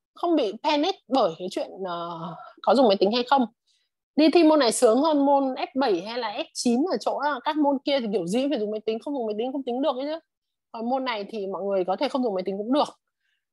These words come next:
Nếu mà có phải tính toán, mà phải tính toán ở trên cái calculator của, của máy tính ấy ạ, thì cũng, môn này cũng vẫn chấp nhận được, bởi vì nó rất là, rất là ít số để tính, đúng không ạ? Cho nên mọi người sẽ phải làm quen với cái việc đấy.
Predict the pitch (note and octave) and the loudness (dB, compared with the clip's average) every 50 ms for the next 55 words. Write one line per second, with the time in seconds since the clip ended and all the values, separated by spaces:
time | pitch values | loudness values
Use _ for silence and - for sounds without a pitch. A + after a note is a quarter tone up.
0 | _ _ - A#3+ B3+ C4 C4+ C#4 C#4+ D4+ E4 G#4 A4+ A#4 E4 A3+ G3 _ - - | _ _ -8 -2 0 2 2 2 2 2 0 -2 -2 -2 -4 -4 -8 _ -8 -6
1 | A3+ A3+ A#3 C#4 G4 G4 - F#4 C#4+ G#3+ E3+ - G3+ G3+ A3+ A3+ A3+ A#3 A3+ G#3 | -4 -2 -2 -4 -4 -4 -6 -6 -6 -6 -6 -8 -8 -8 -8 -8 -6 -6 -6 -6
2 | A3+ C#4+ G#4 G#4+ _ _ _ - B3+ B3 G#3+ G#3+ - G3 E3+ - G3+ G#3 G#3 G#3 | -6 -6 -8 -8 _ _ _ -10 -6 -6 -6 -2 -4 -4 -2 -2 -2 -2 0 -2
3 | G3 F#3 A3 C#4 D4+ B3 - C#4 C#4 B3+ A3 - - C#4+ C4+ B3 C#4 C4 C4+ C4+ | -2 -2 0 0 0 0 2 0 0 0 0 0 0 -2 0 0 -2 -2 -2 -2
4 | C#4 - - C#4 A#3+ G#3 F#3+ F3 - - G#3+ G3 D#3 E3 E3 - _ _ _ _ | -4 -2 0 0 2 2 0 -2 -4 -4 -4 -2 -2 -4 -6 -10 _ _ _ _
5 | _ _ _ - G#3+ F3+ E3 E3 F3 F#3+ G3 G3 G3 A3+ C#4+ D#4+ - - _ _ | _ _ _ -6 -6 -4 -4 -6 -6 -4 -2 -2 -2 -2 -2 -4 -4 -8 _ _
6 | _ _ _ _ _ - - C#4 C4 B3 A#3 A3 G#3+ G3 F3+ F3 D#3 _ _ _ | _ _ _ _ _ -4 -2 0 0 0 0 0 -2 -4 -4 -8 -14 _ _ _
7 | _ _ _ _ _ _ _ _ _ _ _ _ _ _ _ _ _ _ _ _ | _ _ _ _ _ _ _ _ _ _ _ _ _ _ _ _ _ _ _ _
8 | - C4+ B3+ D4 F4 F4+ E4 D4 C#4 A3 - A#3+ B3+ C4+ C#4 D#4 F4 A#4+ G#4+ A4+ | -12 -8 -4 0 0 0 2 0 -2 -4 -4 -6 -4 -4 -4 -4 -4 -2 -2 -2
9 | G#4+ A3 B3+ B3+ - - _ _ - G3 F3+ G3 G3 G3+ G3+ A#3 F4 G4+ F4 G#3+ | -2 0 -2 -4 -4 -6 _ _ -12 -10 -6 -6 -6 -4 -2 -2 0 0 0 -2
10 | F3+ F#3 - _ - B3+ E4+ F4 - - - E4+ F#4+ - - C4+ G3+ F#3+ A#3 D#4+ | -4 -6 -14 _ -4 -2 -2 0 0 -2 -2 -2 -2 -2 -2 -2 -2 -2 -2 -4
11 | - - F#3+ F#3+ G#3 C4+ - _ _ _ _ _ _ _ _ _ _ _ - G3 | -4 -6 -6 -6 -6 -10 -14 _ _ _ _ _ _ _ _ _ _ _ -12 -8
12 | G#3 A#3 B3+ C4 A#3+ - - - B3+ B3+ B3 A3+ G3+ A3 G3 F#3 G#3 A#3 C4 G3 | -6 -6 -4 -4 -6 -8 -6 -6 -4 -2 -2 0 0 0 0 0 0 0 0 0
13 | F#3 F3+ F3 - A#3 A3+ G#3+ G3+ G#3+ G#3+ C4 - G#3 F#3+ F3+ G3+ B3+ - | 0 0 0 2 0 2 2 0 -2 -4 -2 0 2 2 2 2 -2 -6